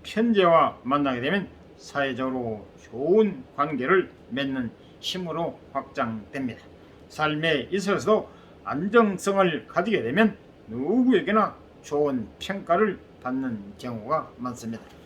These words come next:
이 십이 운성을 알아야 사주풀이에 도움이 됩니다. 반드시 이거는 숙지를 해야 됩니다. 양은 십신 중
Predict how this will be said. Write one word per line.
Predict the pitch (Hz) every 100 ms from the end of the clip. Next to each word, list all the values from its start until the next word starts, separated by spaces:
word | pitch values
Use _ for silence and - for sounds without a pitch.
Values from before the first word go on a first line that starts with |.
| - -
이 | 143 135 - - -
십이 | - 151 151 185 -
운성을 | 151 151 123 147 170 135 -
알아야 | 120 117 123 120 - - -
사주풀이에 | - 143 165 170 151 - 147 135 143 -
도움이 | 135 120 123 110 -
됩니다. | 104 85 - - - - -
반드시 | 143 160 160 135 151 -
이거는 | 135 131 127 101
숙지를 | - 139 - 135 120 98 123
해야 | 117 101
됩니다. | 117 107 - - - - - - 135
양은 | 160 175 156 110 -
십신 | - 196 220 220 139
중 | 185 147